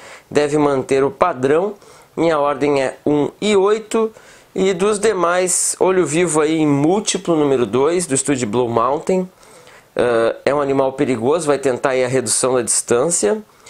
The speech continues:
Ah, Kane, número quatro,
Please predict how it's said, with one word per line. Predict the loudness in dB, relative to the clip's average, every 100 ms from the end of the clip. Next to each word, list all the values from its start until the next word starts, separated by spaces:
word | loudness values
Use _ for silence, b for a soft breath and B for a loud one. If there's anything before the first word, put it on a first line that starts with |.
| B B B 0
Ah, | 2 4 2 2 2 2 0 -4
Kane, | 0 2 4 2 2
número | 2 2 2 2
quatro, | -2 0 0 -2 -4 -2 -2